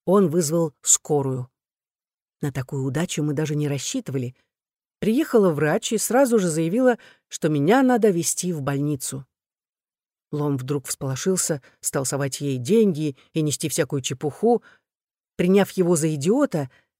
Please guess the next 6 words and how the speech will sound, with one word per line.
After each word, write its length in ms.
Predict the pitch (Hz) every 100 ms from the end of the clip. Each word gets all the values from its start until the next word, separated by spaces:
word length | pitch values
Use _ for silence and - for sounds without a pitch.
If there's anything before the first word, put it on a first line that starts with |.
| _ _ -
женщина 500 | 143 208 247 247 233
повторила 460 | 202 180 175 208
ещё 380 | 196 185 220 220 _
категоричнее: 800 | - 202 175 175 147 - 143 135 _ _ _ -
«В 160 | 156
больницу!» 880 | 143 190 277 240 208 190 - 185